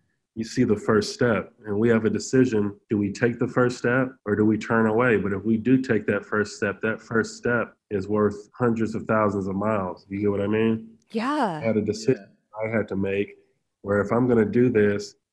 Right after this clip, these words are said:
Speaker 1: I will not quit and I will follow through. And that was a promise that I made to myself first and foremost, but that was a commitment that I made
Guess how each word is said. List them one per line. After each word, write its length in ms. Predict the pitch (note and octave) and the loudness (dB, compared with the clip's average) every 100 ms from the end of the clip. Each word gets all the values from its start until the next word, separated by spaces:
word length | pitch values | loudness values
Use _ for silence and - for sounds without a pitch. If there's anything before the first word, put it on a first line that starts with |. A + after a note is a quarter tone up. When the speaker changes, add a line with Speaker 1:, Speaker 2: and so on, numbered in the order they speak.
| - | -2
Speaker 1:
I 80 | G#2+ | 2
will 180 | G#2+ | 4
not 260 | G#2 G2+ F#2+ | 4 0 -4
quit 320 | - B2 B2 | 0 2 2
and 140 | D#2+ G#2 | 0 -2
I 80 | G#2 | -2
will 140 | G2 | -4
follow 360 | - G2+ G2+ F#2+ | -2 -4 -2 -4
through. 440 | A2 A2+ F#2+ F2+ F#2 | 0 2 0 -4 -8
And 200 | G2 G2+ | -6 -2
that 80 | G#2+ | 0
was 140 | G#2 | 0
a 80 | G2 | -4
promise 420 | - A2+ G#2 G2+ | -4 -2 0 -2
that 120 | G#2 G2 | -4 -4
I 60 | |
made 240 | G2 G2+ F#2+ | -2 -4 -6
to 80 | |
myself 560 | G2 F#2+ - B2 A#2 A2 | -10 -10 -6 -4 -4 -4
first 240 | G#2+ G2 | -4 -4
and 100 | F#2+ | -8
foremost, 580 | - A2+ A2 G2 F#2+ - _ | -4 -2 -2 -2 -4 -8 _
but 100 | - | -8
that 140 | F#2+ G#2+ | -2 2
was 180 | G#2+ G2 | 2 0
a 80 | |
commitment 560 | F#2+ A2+ A2 G#2+ G#2 F#2+ | -4 -2 0 0 -2 -4
that 120 | G2+ | -6
I 80 | G2 | -4
made 420 | G2+ G2+ G2 F#2 | -4 -2 -4 -6